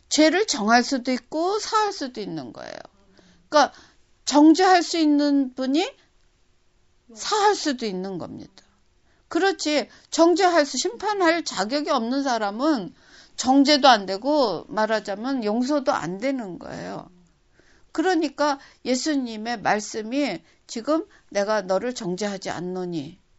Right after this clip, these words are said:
그 사람들은 지금 다 하나님 자리에서 자기들이 정죄하는 겁니다. 그렇기 때문에 우리가 누구를 비판하거나 누구를 정죄할 때는 우리가 다 하나님 자리에 앉은 거예요. 왜? 우리는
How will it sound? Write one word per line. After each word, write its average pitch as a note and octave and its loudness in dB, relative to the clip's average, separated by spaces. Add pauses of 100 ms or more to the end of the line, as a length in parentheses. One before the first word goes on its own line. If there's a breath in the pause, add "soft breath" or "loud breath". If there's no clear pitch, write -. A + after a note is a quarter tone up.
(400 soft breath)
그 D#4 0
사람들은 F4 4
지금 D#4 -2
다 A3+ -2
하나님 D#4+ 0
자리에서 A3 -4
자기들이 A3 -6
정죄하는 G3 -10
겁니다. - -20 (1040 soft breath)
그렇기 D#4+ 2
때문에 C4+ -2
우리가 A3 -6
누구를 G3+ -6
비판하거나 F#3+ -12
누구를 F#3 -12
정죄할 E3+ -12
때는 - -8 (640)
우리가 G#3 -6
다 G#3+ -10
하나님 A4 -14
자리에 A3 -6
앉은 E3 -10
거예요. - -16 (360)
왜? G#3 -2 (300 soft breath)
우리는 F4 0